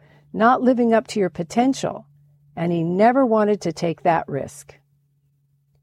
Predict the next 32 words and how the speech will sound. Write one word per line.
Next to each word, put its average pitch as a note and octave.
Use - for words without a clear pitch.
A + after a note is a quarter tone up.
From A#3
then D#4
on, F#3+
throughout G#3
his C#4+
life, D#3
if G3+
he G3+
ever B3
feels A#3+
like G#3
he's F3+
doing A3
something G3
he F3+
doesn't F#3+
enjoy, G3
or A3
if A3
it's A#3
a G#3+
business G3+
or F#3
industry B3
that F#3+
doesn't G#3+
bring G3+
him F3+
fulfillment, G3
he F#3+
challenges G#3+
himself F3